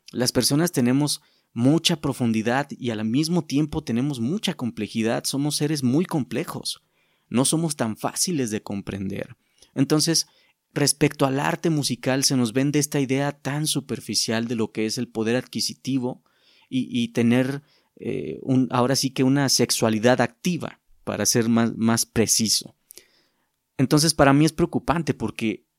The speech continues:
en lo personal, pienso, ¿qué le estamos enseñando a las generaciones que vienen detrás? Les estamos enseñando un camino bastante superficial, un camino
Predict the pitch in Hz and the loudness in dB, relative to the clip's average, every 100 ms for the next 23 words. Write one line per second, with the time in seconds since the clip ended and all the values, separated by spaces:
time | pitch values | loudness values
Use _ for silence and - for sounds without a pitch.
0 | _ _ _ _ _ _ _ 123 110 104 | _ _ _ _ _ _ _ -2 -2 -2
1 | - - 113 127 127 139 120 107 123 139 | -4 -2 0 0 2 2 2 0 2 2
2 | 143 143 151 131 117 110 104 113 175 135 | 2 0 2 0 0 0 -2 -2 0 -2
3 | 101 - 101 98 95 - 110 113 - 92 | -2 -6 -4 -2 -2 -2 0 0 -2 -6
4 | 92 101 92 90 - 60 - - _ _ | -4 -4 -4 -6 -6 -6 -6 -10 _ _
5 | - - - 104 107 - 143 165 156 131 | -20 -12 -4 -2 -2 -2 0 0 0 0
6 | 113 110 120 139 135 107 120 131 107 - | 0 0 0 0 -2 -2 -2 -2 -4 -4
7 | 107 110 110 - - - 104 - - 143 | -6 -6 -8 -10 -12 -12 -4 -2 -2 -4
8 | 139 - _ _ - 131 143 170 147 135 | -4 -12 _ _ -6 0 2 4 4 4
9 | 135 135 135 | 2 0 -2